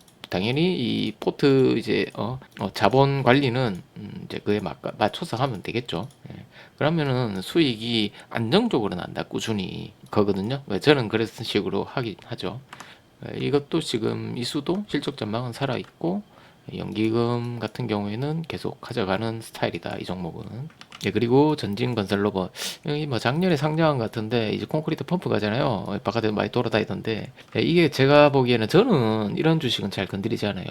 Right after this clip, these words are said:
이 성장성이 좀 없는 것 같아요. 아니면 주주 환원을 정말 잘해주던가. 예, 그래서 저는 이런 기업을 추적하지 않고, 이 태광산업, 이것도 제가 처음 듣는데 이 기업도 저는 추적하지 않아요.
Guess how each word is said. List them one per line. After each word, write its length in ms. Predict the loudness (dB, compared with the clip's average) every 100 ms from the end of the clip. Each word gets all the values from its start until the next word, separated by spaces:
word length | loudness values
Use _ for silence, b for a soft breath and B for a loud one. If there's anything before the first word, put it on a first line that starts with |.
| -2
이 140 | 0
성장성이 1600 | 2 4 4 4 4 0 -2 -4 -4 -6 -6 2 6 8 8 6
좀 220 | 0 0 2
없는 280 | 4 4 2
것 60 |
같아요. 260 | 0 0 0
아니면 240 | 2 2
주주 260 | 0 0 0
환원을 420 | 0 2 2 2 B B -8
정말 240 | 0 4 4
잘해주던가. 800 | 2 -2 -2 -2 -2 -2 -6 -8 -12
예, 60 | -12 B B B
그래서 220 | -10 -10 -4
저는 260 | -2 0
이런 560 | 0 0 0 0 0 0
기업을 320 | 0 2 0
추적하지 420 | -2 -2 -2 -4
않고, 640 | -4 -4 -6 -6 -6 -6 -10 B B B -12
이 80 | -10
태광산업, 880 | -4 2 4 4 2 2 2 2 0
이것도 220 | 0 2
제가 180 | 0 0
처음 240 | 0 0
듣는데 600 | 2 0 0 2 2 -2 -6
이 280 | -4 -2 -2
기업도 400 | -2 -4 -2 -2
저는 240 | -2 -4
추적하지 400 | -6 -6 -6 -4 -4
않아요. 360 | -4 -4 -6